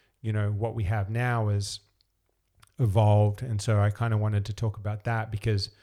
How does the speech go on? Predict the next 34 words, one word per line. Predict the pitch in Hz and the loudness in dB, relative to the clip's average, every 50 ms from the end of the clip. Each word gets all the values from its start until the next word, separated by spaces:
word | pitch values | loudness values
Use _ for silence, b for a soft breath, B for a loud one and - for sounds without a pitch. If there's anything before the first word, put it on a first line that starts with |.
| b b b b b | b b b b b
I | 120 113 | -6 -4
think | - 135 131 117 | -4 -4 -4 -2
now | 107 104 107 110 | -2 -2 0 0
most | 107 107 110 107 104 - | 0 0 -2 -2 -2 -4
people | - 113 104 - 113 107 | -8 -8 -8 -6 -8 -8
are | |
probably | 101 - 110 101 104 101 104 107 104 | -6 -6 -8 -6 -6 -6 -4 -4 -4
in | 101 | -4
something | 98 - 107 101 98 - 104 98 | -4 -4 -6 -6 -6 -6 -6 -8
closer | 95 - - 113 104 98 - 107 | -8 -4 -2 -2 -2 -2 -2 -6
to | 98 - - 107 101 101 98 98 110 170 208 147 | -8 -6 -4 -2 -2 -2 -2 -4 -6 -8 -8 -8
what | 113 110 - - _ _ _ _ _ - | -8 -8 -8 -10 _ _ _ _ _ -6
is | 113 95 | -6 -4
going | - - 113 107 107 104 | -4 -4 -4 -4 -2 -4
on | 101 101 98 | -4 -4 -6
here, | 85 104 120 147 151 - | -6 -6 -6 -6 -6 -10
except | 120 104 - - - 135 127 - - 113 | -10 -12 -10 -8 -6 -6 -6 -6 -6 -6
unless | 107 107 107 104 98 - | -4 -4 -2 -4 -4 -4
they're | 113 104 | -6 -8
still | - - - 107 101 | -8 -6 -6 -6 -4
going | 98 110 107 104 104 104 | -4 -6 -6 -6 -6 -6
into | 101 - 110 | -6 -8 -8
the | 98 104 107 | -8 -6 -6
office. | 104 101 101 - - - - - - b b b b b b b b b b b b b b b _ - | -6 -8 -8 -10 -14 -16 -16 -18 -18 b b b b b b b b b b b b b b b _ -10
Um, | - 107 101 101 101 101 101 107 127 - _ _ _ _ _ _ B B B B B B B B - | -6 -4 -2 -2 -2 -4 -6 -8 -12 -16 _ _ _ _ _ _ B B B B B B B B -4
is | - 131 104 | -2 -2 -2
there | 113 127 131 | 0 -2 -4
anything | 143 165 170 - - 147 135 127 120 117 | -4 -4 -6 -6 -6 -6 -6 -4 -6 -6
that | 110 110 - - - | -6 -6 -6 -8 -8
you, | 117 110 110 113 113 113 113 113 110 110 110 110 110 117 - 214 | -6 -4 -2 -2 0 0 0 0 -2 -2 -2 -2 -4 -6 -8 -8
that | 135 113 113 117 - _ _ _ _ _ _ - | -6 -6 -6 -6 -8 _ _ _ _ _ _ -12
you | - 117 104 110 113 113 | -8 -4 -2 0 0 0
thought | 104 - 120 117 113 107 | -2 -2 -2 -2 0 0
about | 101 95 107 107 110 - - - | 0 -2 -2 -4 -4 -8 -12 -14